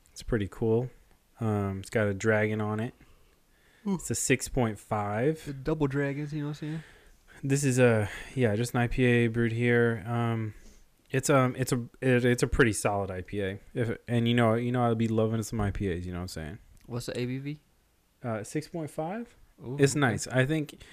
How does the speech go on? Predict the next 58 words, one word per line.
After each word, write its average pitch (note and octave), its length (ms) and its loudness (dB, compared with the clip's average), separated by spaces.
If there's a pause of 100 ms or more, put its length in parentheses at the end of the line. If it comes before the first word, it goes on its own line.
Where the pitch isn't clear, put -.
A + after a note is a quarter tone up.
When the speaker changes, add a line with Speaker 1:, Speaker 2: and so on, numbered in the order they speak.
(160)
Speaker 1:
you D3 100 2
know, C#3+ 120 6
it's C#3 280 0
a, C#3+ 60 0
Speaker 2:
Okay. C3+ 80 2
Speaker 1:
it's - 140 0
a C3 60 2
good, C#3+ 500 2
it's C#3 160 0
a D#3+ 40 4
good, F3 220 2
like, G#2 320 2 (1080)
I G#2 180 4
would C3 120 6
call G2+ 240 2
it, F#2 80 -6
like, F2 160 -8
a - 60 -12
session G2+ 400 -6
I F2 120 -8
P F#2 200 -8
A. F#2 140 -8
Like, F2+ 180 -8
you C3+ 100 -4
could B2+ 140 -2
drink G2 180 -6
a - 40 -4
Speaker 2:
Yeah. F2 40 -4
Speaker 1:
lot F2 140 -2
of E2+ 80 -6
these, F2+ 320 -12 (220)
you G#2+ 100 -8
know? G2 120 -4 (200)
Speaker 2:
Yeah, C#3+ 180 -2
you C3+ 180 -2
know, D#3+ 300 0 (220)
'cause, B2 180 -4
like, A2+ 220 0 (280)
when A#2 120 -4
I D3+ 80 2
be E3 100 2
drinking C#3 280 -2
Stella, B2+ 280 0
I A2+ 60 0
can A2+ 160 -8
go A2+ 120 -2
through A2 180 -10
too A#2+ 200 -6
many. C3 380 -6 (320)
But A2+ 300 -4
if A2+ 140 0
Speaker 1:
Yeah. F#2+ 100 2
Speaker 2:
I D3 100 4
had D3+ 180 0
a A#2 60 2
beer B2 280 0
like G#2 300 -6
that, A#2 300 -2